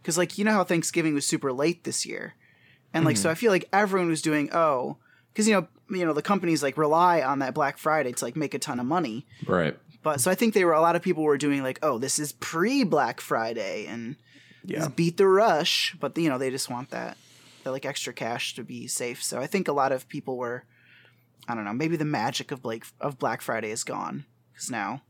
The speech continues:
Speaker 3: It's so spread out now.
Speaker 2: Yeah.
Speaker 3: Right? 'Cause, like, the whole
Speaker 1: Yeah.
Speaker 3: gag was, "Wow, it starts on Wednesday." And that's true, but, like, it starts, like, the weekend before now. And, like, in some places even before that.
Speaker 1: Mm-hmm.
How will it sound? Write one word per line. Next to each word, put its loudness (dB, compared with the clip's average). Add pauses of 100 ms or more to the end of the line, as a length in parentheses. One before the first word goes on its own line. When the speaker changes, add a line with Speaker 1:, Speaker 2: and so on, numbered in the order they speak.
(180)
Speaker 3:
It's 0
so 4
spread 0
out 2
now. -4 (640)
Speaker 2:
Yeah. -2 (180)
Speaker 3:
Right? 2
'Cause, 0
like, 2
the 0
whole 2
Speaker 1:
Yeah. 2
Speaker 3:
gag -4
was, 4
"Wow, 4
it 0
starts 0
on 4
Wednesday." 4
And 0
that's 0
true, 4
but, 4
like, 2
it 0
starts, 2
like, 0 (180)
the 2
weekend 4
before 2 (140)
now. -4 (160)
And, 0
like, 2
in 4
some 2
places 2
even 4
before 0
that. -2 (400)
Speaker 1:
Mm-hmm. -4